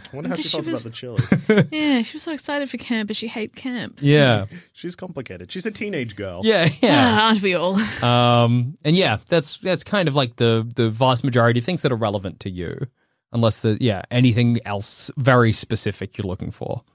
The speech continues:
Speaker 2: Uh,
Speaker 3: Answers to questions you might have, et cetera.
Speaker 1: What does she write about Roger? That might come in handy.
Speaker 2: Yeah, how, like, what are her feelings towards
Speaker 3: She write,
Speaker 2: Roger?
Speaker 3: they're complicated. So she writes about how her and Roger have been, like,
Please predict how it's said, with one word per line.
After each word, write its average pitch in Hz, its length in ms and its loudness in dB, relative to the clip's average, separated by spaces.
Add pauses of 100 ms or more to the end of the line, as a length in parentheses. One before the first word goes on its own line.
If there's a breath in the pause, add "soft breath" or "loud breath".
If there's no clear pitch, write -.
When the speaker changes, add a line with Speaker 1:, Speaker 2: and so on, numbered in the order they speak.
(100)
Speaker 2:
Uh, 466 240 4
Speaker 3:
Answers 117 280 2
to - 80 -2
questions 104 520 -4
you 104 60 -2
might 92 180 -6
have, 98 180 -8
et - 120 -10
cetera. 104 400 -4 (240 soft breath)
Speaker 1:
What 104 100 -14
does 131 100 -6
she 151 120 -6
write 101 180 -4
about 98 180 -6
Roger? 98 360 -2
That 98 180 -6
might 139 160 -6
come 101 160 -8
in 101 80 -6
handy. 117 400 -6 (100)
Speaker 2:
Yeah, 208 460 0
how, 233 600 0
like, 226 180 0
what 233 240 0
are 277 80 4
her 254 100 2
feelings 185 400 -10
towards - 180 -12
Speaker 3:
She 156 120 2
write, 156 320 2
Speaker 2:
Roger? - 180 -10
Speaker 3:
they're 147 100 0
complicated. - 720 -6 (120)
So - 160 -2
she 151 420 2
writes 147 460 2
about 123 320 0
how 123 420 4
her 143 220 4
and 180 80 0
Roger 131 420 4
have 117 160 0
been, 117 140 -2
like, 107 180 -6